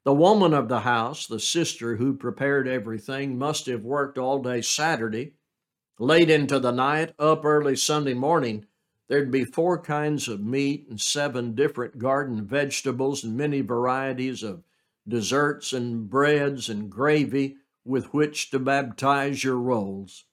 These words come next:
The sister would spread all this out, call everybody in, and after prayer, we would consume all this tremendous food. The sister who prepared it wouldn't be eating.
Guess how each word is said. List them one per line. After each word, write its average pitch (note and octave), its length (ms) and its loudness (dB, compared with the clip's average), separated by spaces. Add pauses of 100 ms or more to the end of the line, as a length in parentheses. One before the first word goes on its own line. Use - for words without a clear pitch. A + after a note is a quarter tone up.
(760)
The D#3+ 100 6
sister D#3 500 4
would C#3 220 2
spread F3+ 540 2
all E3+ 280 2
this D3+ 300 0
out, G#2+ 380 -6 (420)
call G#3 380 6
everybody D#3+ 640 4
in, D#3 140 4
and C#3 160 0
after D#3 360 0
prayer, D3+ 460 0
we C#3 220 -4
would C3 260 -4
consume D3+ 720 -4 (300)
all D3+ 320 4
this C#3 300 4
tremendous C3 800 -2
food. G#2 460 -4 (280)
The G#2 120 -4
sister D3+ 580 0
who D3+ 180 4
prepared D3 580 0
it C3+ 200 -4 (720)
wouldn't G3 400 6
be F#3+ 200 4
eating. D3 460 0